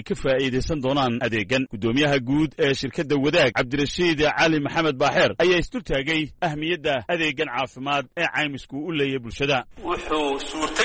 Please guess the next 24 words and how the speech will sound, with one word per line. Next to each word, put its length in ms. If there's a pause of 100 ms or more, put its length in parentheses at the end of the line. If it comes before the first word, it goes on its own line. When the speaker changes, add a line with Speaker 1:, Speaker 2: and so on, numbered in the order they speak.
Speaker 2:
gelin 280
doonaa, 360
insha 240
Allahu 260
tacaala, 400 (280)
in 140
qof 240
walba 300
oo 140
caymiskaa 500
qaata 380 (160)
uu 200
helo 300 (500)
adeeg 460 (180)
caafimaad 920 (260)
oo 200
uu 180
ka 160
warwar 480
beelo 440 (360)
sanadka 560 (320)
uu 160
caymiskaa 520
galo, 300